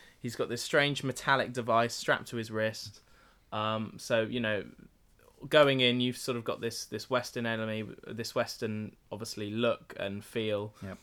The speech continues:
Speaker 1: with this real sort of mystery element to it. Um, and then it, you know, it's obviously looks into him and, oh, he recognizes someone. What does that mean? And sort of, you know,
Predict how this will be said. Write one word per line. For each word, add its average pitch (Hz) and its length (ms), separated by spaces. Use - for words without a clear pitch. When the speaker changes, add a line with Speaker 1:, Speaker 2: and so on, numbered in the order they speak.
Speaker 1:
with 117 140
this 113 200
real 117 180
sort 104 160
of 107 80
mystery 127 420
element 113 360
to 113 160
it. 107 180
Um, 123 400
and 131 200
then 156 140
it, 135 160
you 143 140
know, 120 160
it's 113 140
obviously 120 600
looks 120 300
into 107 180
him 147 500
and, 113 360
oh, 147 180
he 113 140
recognizes 120 640
someone. 104 280
What 120 120
does 120 100
that 123 220
mean? 104 260
And 110 160
sort 110 160
of, 107 220
you 120 120
know, 104 200